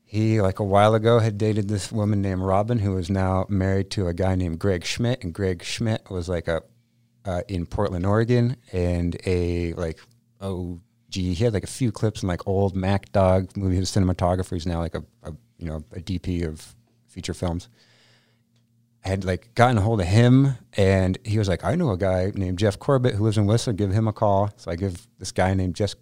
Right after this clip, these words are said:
Corbett a call, who, who I've never heard of. And, uh, this is, you know, I'm, like,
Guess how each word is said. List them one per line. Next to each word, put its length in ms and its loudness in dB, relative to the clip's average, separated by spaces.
Corbett 320 -6
a 60 -8
call, 340 0
who, 240 -2
who 100 -2
I've 80 0
never 200 2
heard 160 2
of. 200 0
And, 760 2
uh, 300 0
this 240 -2
is, 100 -2
you 80 2
know, 140 2
I'm, 160 0
like, 180 -4